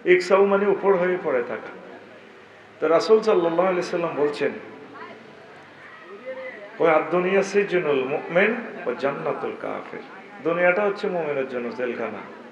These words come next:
আপনি ইচ্ছে করলেও অনেক কিছু মজা নিতে পারবেন না।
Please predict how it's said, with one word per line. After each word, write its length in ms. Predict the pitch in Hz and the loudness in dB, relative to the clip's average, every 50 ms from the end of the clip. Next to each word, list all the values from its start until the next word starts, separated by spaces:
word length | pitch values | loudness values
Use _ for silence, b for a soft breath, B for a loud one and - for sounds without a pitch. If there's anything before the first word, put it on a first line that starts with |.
| - - - - - - - - - - - - - - - - - - - - - | -20 -20 -20 -20 -20 -20 -20 -20 -20 -20 -20 -20 -20 -20 -20 -20 -20 -20 -20 -10 -6
আপনি 260 | - 143 147 165 175 | -6 -4 -4 -4 -6
ইচ্ছে 240 | 165 - - 202 202 | -6 -2 0 0 2
করলেও 640 | 190 196 196 180 180 185 190 185 180 - - - - - - - - - - - - - - - - - | 4 4 4 4 4 4 6 4 4 4 2 -4 -8 -12 -14 -16 -16 -16 -16 -18 -18 -18 -18 -18 -10 -4
অনেক 240 | - 156 151 151 143 - | -4 -2 0 -2 -2 -2
কিছু 400 | 156 143 - 165 156 151 147 143 - - - 135 | -4 -6 -4 -4 -2 -2 -2 -4 -6 -10 -10 -6
মজা 260 | 139 147 131 127 135 | -4 -4 0 0 0
নিতে 280 | 123 123 123 127 131 127 | 0 -2 -2 -2 -2 0
পারবেন 280 | 127 123 110 107 104 | 0 -2 -4 -6 -8
না। 140 | 101 98 98 | -10 -12 -14